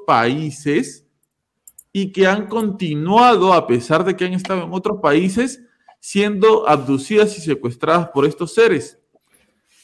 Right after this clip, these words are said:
Estas personas, mira qué, qué thriller todo esto, ¿ah? Estas personas, a estas personas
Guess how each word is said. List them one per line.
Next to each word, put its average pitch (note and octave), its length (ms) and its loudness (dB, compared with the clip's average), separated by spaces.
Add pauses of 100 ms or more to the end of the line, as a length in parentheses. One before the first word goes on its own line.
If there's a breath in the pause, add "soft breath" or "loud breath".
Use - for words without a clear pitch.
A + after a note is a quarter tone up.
(300)
Estas C#4 460 4
personas, F#3+ 960 4
mira G#3+ 300 0
qué, A3 380 -6
qué G3+ 140 -4
thriller C4 500 -2
todo B3+ 260 2
esto, C3 300 0
¿ah? D#3+ 200 -6 (520)
Estas C#4 400 -2
personas, E3 840 -2 (640)
a D3+ 120 6
estas A3+ 220 0
personas G3 440 -6